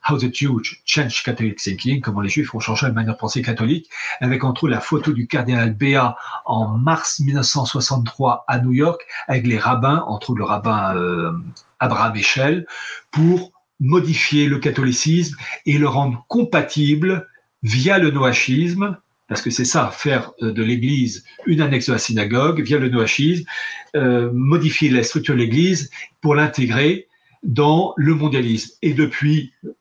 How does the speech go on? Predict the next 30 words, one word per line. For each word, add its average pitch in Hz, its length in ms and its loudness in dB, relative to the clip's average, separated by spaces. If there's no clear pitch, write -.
euh, 107 240 -2
donc, 120 320 -2
euh, 87 340 -4
comment 110 160 -4
il 101 60 0
s'appelle, 90 640 -2
Jean 135 160 2
vingt-trois, 127 580 0
euh, 110 100 -2
en 95 140 -2
passant 113 320 -2
par - 220 -4
Paul 110 140 -2
six, - 560 0
euh, 117 80 0
Jean-Paul 123 500 0
un, 127 360 0
qui 104 180 -2
a 98 140 0
duré 110 240 -2
trente 110 240 -2
jours, 143 420 2
Jean-Paul 127 460 0
deux, 143 400 2
euh, 131 120 0
Grégoire, 131 640 0
euh, 139 100 2
Grégoire, 120 460 0
Benoît 139 260 2
seize 131 560 0